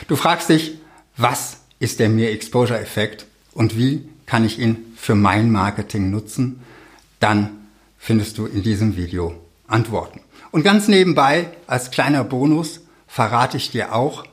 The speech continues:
warum wir uns in der Regel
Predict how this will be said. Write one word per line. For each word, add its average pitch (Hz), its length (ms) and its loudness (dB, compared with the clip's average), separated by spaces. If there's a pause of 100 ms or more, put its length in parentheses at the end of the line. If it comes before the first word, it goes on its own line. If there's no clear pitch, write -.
(540)
warum 127 600 2 (500)
wir 135 240 2
uns 147 360 0 (120)
in 113 160 -2
der 107 180 0
Regel 123 400 0